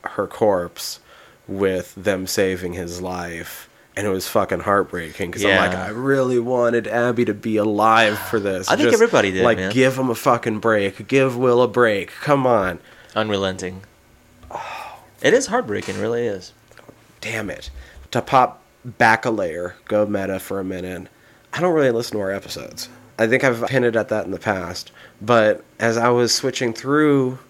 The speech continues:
Speaker 1: my SoundCloud the other day, it accidentally popped up our Hannibal episode.
Speaker 2: All right, cool.
Speaker 1: As I was trying to get, like, a "How did this get made?" And, I mean, it's not that I don't like our stuff, it's just that,
Speaker 2: We spent a
Speaker 1: uh,
Speaker 2: lot of time talking about
Speaker 1: yeah,
Speaker 2: it.
Speaker 1: we sit here and we spend a lot of time. Like,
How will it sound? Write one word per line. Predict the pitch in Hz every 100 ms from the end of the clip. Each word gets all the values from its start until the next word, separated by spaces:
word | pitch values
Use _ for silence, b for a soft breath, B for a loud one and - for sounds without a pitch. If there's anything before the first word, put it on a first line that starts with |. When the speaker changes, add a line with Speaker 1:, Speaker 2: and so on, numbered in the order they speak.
| _ 87
Speaker 1:
my | 101 104
SoundCloud | - 120 120 113 101
the | 95
other | 92
day, | 90 92 92 -
it | 95
accidentally | 90 90 - 78 107
popped | 110 95 -
up | 95 -
our | 98
Hannibal | 104 113 107 73
episode. | - - - 76 - - -
Speaker 2:
All | 127
right, | 117 143 156
cool. | -
Speaker 1:
As | 110 104
I | 101
was | 95
trying | - 104
to | 98
get, | 104
like, | 90 90
a |
"How | 95 87
did | 85
this | 85 -
get | 78
made?" | 82 69 69 - B B B -
And, | 113 104 98 95 92 - -
I | 110
mean, |
it's | 104
not | 120 117
that | 104
I | 101
don't | 101 90
like | 104 92
our | 82
stuff, | - 110 92 90 -
it's | 87 -
just | 90 -
that, | 92 85 - b b b b -
Speaker 2:
We | 131
spent | 202
a | 247
Speaker 1:
uh, |
Speaker 2:
lot | 190
of | 120
time | 143 151
talking | - - - 98
about | 104
Speaker 1:
yeah, | 104
Speaker 2:
it. |
Speaker 1:
we | 117
sit | - 139
here | 117
and | 107
we | 107
spend | - 107
a | 87
lot | 90 87
of | 85
time. | 101 82 85
Like, | 90 90